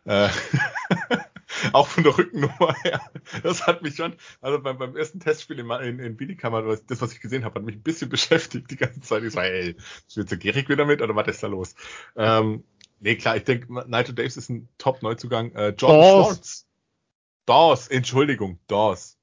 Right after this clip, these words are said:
Speaker 1: Verzeihung. Äh, Jordan Schwartz ist ein Top-Neuzugang. Äh, wundert mich jetzt nicht als, äh,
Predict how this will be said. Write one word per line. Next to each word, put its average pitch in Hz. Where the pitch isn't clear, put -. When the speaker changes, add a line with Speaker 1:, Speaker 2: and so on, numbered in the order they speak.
Speaker 1:
Verzeihung. 113
Äh, 117
Jordan 139
Schwartz 170
ist 117
ein 104
Top-Neuzugang. 95
Äh, 101
wundert 135
mich 127
jetzt 120
nicht 156
als, 104
äh, 101